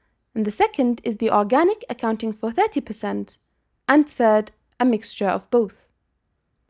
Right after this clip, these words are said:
In the non-organic category, there's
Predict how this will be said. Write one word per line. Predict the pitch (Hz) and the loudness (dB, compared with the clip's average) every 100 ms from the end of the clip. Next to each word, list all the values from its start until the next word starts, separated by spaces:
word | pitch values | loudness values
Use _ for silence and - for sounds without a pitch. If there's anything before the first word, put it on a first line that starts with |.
| - | -2
In | 226 | 0
the | 226 | 2
non-organic | 240 294 480 - 392 330 320 339 | 4 4 2 0 2 4 2 2
category, | 339 320 214 208 208 320 _ - | -2 -4 -2 -4 -6 -10 _ -6
there's | 214 214 208 | 0 0 -2